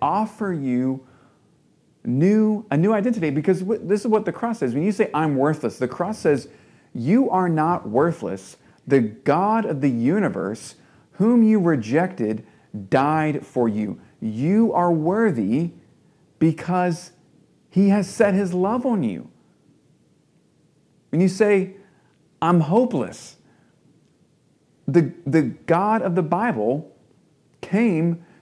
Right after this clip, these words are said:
to give you an inheritance, his inheritance, that is greater than anything you could ever imagine in this life. When you say, "I'm alone,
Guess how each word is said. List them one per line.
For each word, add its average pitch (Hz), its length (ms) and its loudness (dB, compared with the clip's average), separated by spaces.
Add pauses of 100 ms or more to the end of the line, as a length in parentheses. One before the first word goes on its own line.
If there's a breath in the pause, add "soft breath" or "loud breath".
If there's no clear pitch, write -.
to 170 200 2
give 156 420 2
you 123 420 0 (540)
an 151 80 4
inheritance, 160 800 2
his 202 420 2
inheritance, 139 720 -2 (800 soft breath)
that 165 120 6
is 180 140 4
greater 190 300 4
than 196 120 0
anything 196 360 0
you 165 80 -2
could 165 140 2
ever 143 200 0
imagine 117 540 -4 (400 soft breath)
in 117 80 2
this 107 200 -2
life. - 360 -10 (260 soft breath)
When 156 140 2
you 170 60 4
say, 165 280 0
"I'm 175 380 -2
alone, 127 760 -2